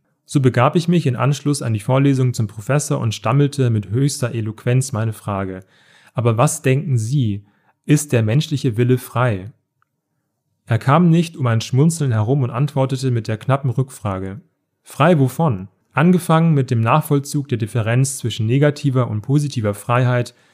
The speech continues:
war ich die darauffolgenden Wochen damit zugange, einige der vertrackten Implikationen der Willensfreiheit auseinanderzusetzen. Ein Problem, für das ich in meiner Blauäugigkeit eine einfache Lösung erwartete.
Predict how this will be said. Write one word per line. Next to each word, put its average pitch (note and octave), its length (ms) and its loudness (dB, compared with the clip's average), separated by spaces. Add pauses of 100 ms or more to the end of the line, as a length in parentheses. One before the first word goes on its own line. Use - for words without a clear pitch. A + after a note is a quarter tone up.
(160)
war B2+ 240 0
ich C#3 160 -2
die B2+ 100 0
darauffolgenden A#2 800 0
Wochen B2 260 2
damit G#2 280 -2
zugange, B2+ 500 -2
einige C3+ 360 0
der A#2 140 0
vertrackten C3 560 -4
Implikationen A#2+ 720 -2
der A2+ 180 -2
Willensfreiheit A2 640 -4
auseinanderzusetzen. A2+ 1080 -6 (280)
Ein A#2+ 140 2
Problem, B2+ 400 2
für D3+ 140 -2
das B2 240 0
ich A#2+ 120 -4
in A#2 80 -4
meiner A2 220 -2
Blauäugigkeit A#2+ 800 -2
eine A2 240 -8
einfache D3 440 0
Lösung A#2 320 -2
erwartete. G2 680 -8